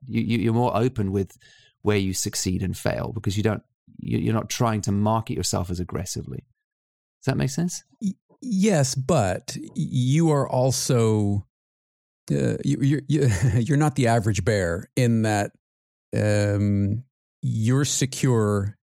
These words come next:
Speaker 2: in, in who you are and what you're capable of and, and sort of where you are in, in the hierarchy of photography. You, you mentioned, and I think it's true, there are a lot of artists, not just, it's not unique to photography,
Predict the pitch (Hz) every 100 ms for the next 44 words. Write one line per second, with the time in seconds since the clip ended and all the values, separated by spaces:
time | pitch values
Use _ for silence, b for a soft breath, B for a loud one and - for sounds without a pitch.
0 | - 113 104 107 117 104 - 135 120 113
1 | 104 95 95 101 98 98 - 110 104 104
2 | 98 95 92 92 - 107 101 98 95 117
3 | 107 - 107 101 110 107 107 104 98 107
4 | 104 101 - 113 104 101 98 95 - 113
5 | 107 101 113 110 95 92 - 95 85 -
6 | - 85 87 - - - - _ _ _
7 | _ 107 - 127 127 123 127 139 127 107
8 | 101 107 101 107 107 - - 170 143 -
9 | B _ _ 131 120 110 107 104 117 123
10 | 120 104 - - - 117 107 107 - 113
11 | 104 104 - - 110 - - _ - 104
12 | 110 98 107 107 - 104 - - 104 104
13 | 98 90